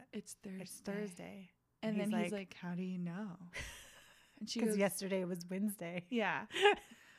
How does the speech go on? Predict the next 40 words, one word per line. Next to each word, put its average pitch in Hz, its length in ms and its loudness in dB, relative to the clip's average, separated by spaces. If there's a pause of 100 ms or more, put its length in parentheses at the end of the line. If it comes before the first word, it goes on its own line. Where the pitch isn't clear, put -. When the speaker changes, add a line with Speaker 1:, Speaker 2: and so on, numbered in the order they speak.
(120)
Speaker 1:
Which 226 240 0
is 202 120 0
such 180 280 0
a 185 60 -2
dorky 165 400 -4
thing - 180 -10
to 370 160 12
say. - 340 -2
Speaker 2:
<laughs> 330 160 2
But 302 140 12
it, 330 180 12
I, 269 300 10 (100)
it's 247 240 2
relatable. 180 680 2 (460)
I 190 200 0
would 175 220 -2
have 165 120 -6
said, - 280 -6
I - 120 0
think 269 280 0
it - 80 -10
makes - 180 -12
sense. - 260 -12 (480)
Uh, 214 40 4
Speaker 1:
Yeah. 208 140 6
Speaker 2:
that's 226 280 6
probably, 214 240 4 (160)
tho-, 214 240 2
those 214 280 2
types 190 280 -2
of 175 80 -4
lines. 170 340 -4
I'm 185 80 -8
like, 180 220 -10
"Okay, - 280 -12 (280)
maybe 233 180 4
Speaker 1:
Uh-huh. 220 120 6
Speaker 2:
not 185 80 0
him," 175 340 0
because 175 500 -6